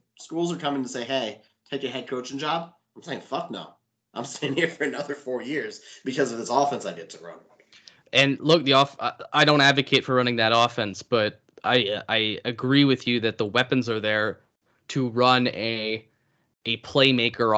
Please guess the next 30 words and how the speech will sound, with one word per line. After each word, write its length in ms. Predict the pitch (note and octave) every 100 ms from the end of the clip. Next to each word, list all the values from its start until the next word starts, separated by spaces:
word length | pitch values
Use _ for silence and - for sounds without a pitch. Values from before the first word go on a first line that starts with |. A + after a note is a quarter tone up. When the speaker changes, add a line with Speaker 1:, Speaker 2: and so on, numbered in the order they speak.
| A2
Speaker 2:
offense, 340 | - F#2+ -
right? 180 | G2+ G2+
You've 200 | A2 G#2
got 260 | A#2 A#2+ B2
Speaker 1:
You 160 | D#3
can 160 | F3 F#3+
Speaker 2:
three 140 | C3+
Speaker 1:
throw 80 | A#2
Speaker 2:
running 140 | A#2 -
Speaker 1:
the 40 | G#2+
ball 140 | G#2
Speaker 2:
backs. 200 | A2+ A2+
Speaker 1:
out 40 | G#2
of 60 |
that 180 | F#2 G2
offense. 380 | C#3 C#3+ - -
You 80 | A2
know 120 | A#2
that, 160 | E2
right? 220 | D#2+ G#2 B2
Speaker 2:
You 80 |
can, 140 | B2 B2
th-, 120 | - -
and, 200 | B2 B2 - C#3+
well, 80 |
of 120 | D3+ -
course, 300 | F#3 C3+ -
but 300 | C#3+ A#2+ - _ _ _ _ _ _ _ -
I 160 | D3
think 360 | D#3+ E3 D3 B2+